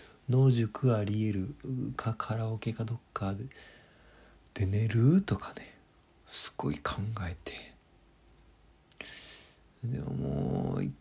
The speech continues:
回一応電話だけしてみるかと。電源切ってるかもわかんないけどね、と思って電話をしてみて。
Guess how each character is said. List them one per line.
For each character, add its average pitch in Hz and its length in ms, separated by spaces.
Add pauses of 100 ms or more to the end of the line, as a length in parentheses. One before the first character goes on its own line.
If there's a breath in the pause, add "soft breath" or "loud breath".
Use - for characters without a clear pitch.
(140)
回 120 320
一 135 320
応 131 760
電 131 360
話 143 80
だ 143 120
け 139 120
し - 120
て - 140
み - 60
る - 100
か 131 240
と。 - 100 (720 soft breath)
電 135 240
源 135 200
切 - 120
っ - 20 (140)
て 185 80
る 175 80
か 143 120
も 127 100
わ 127 100
か 151 140
ん 151 100
な 143 100
い 131 60
け 135 100
ど 120 100
ね、 143 300
と 131 140
思 113 80
っ 117 60
て - 200
電 117 300
話 120 180
を 120 80
し - 140
て - 180
み 143 180
て。 143 400